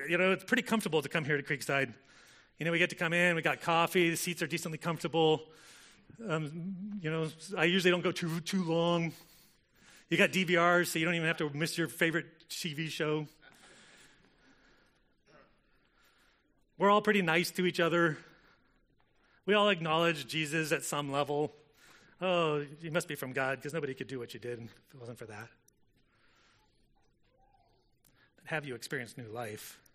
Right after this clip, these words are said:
Have you experienced this change in your heart and your affections that says, like, "Oh, I'm, I, I desire to, like, honor the Lord now. I have this love for his people. I have a love for the truth. I,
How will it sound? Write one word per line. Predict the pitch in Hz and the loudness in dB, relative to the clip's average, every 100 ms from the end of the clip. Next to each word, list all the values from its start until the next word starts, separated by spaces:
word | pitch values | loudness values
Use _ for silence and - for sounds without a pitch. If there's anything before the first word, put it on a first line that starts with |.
| _ _ _ _ _ _ _ _ _ | _ _ _ _ _ _ _ _ _
Have | - | -12
you | 156 | -10
experienced | 143 - 143 - | -8 -8 -8 -10
this | - | -12
change | - 147 143 143 - | -8 -8 -8 -10 -10
in | 127 | -10
your | 120 | -10
heart | - 135 139 | -6 -6 -6
and | 131 | -8
your | 120 | -8
affections | 117 - 131 - 123 117 117 | -8 -8 -10 -10 -12 -12 -10
that | 117 117 | -8 -8
says, | - 123 120 | -6 -6 -6
like, | 117 110 - - - - _ - | -10 -10 -14 -20 -20 -20 _ -12
"Oh, | - 65 | -10 -8
I'm, | 60 120 - _ _ _ _ _ _ _ _ - | -8 -10 -14 _ _ _ _ _ _ _ _ -16
I, | - - _ - | -16 -16 _ -14
I | 147 | -10
desire | 135 123 120 139 147 | -8 -8 -6 -6 -4
to, | 131 123 | -6 -8
like, | 147 117 - | -14 -14 -12
honor | 139 | -12
the | 131 117 | -12 -10
Lord | 135 131 | -8 -8
now. | 120 113 113 | -8 -10 -10
I | |
have | 135 | -10
this | 120 - | -8 -8
love | - 156 147 | -8 -6 -6
for | 147 127 | -6 -6
his | 123 | -8
people. | - 143 131 120 | -10 -12 -10 -12
I | |
have | 120 | -12
a | 120 | -8
love | 151 147 | -8 -8
for | - | -10
the | 104 | -12
truth. | - - 143 156 131 113 | -10 -10 -8 -4 -4 -6
I, | 135 | -10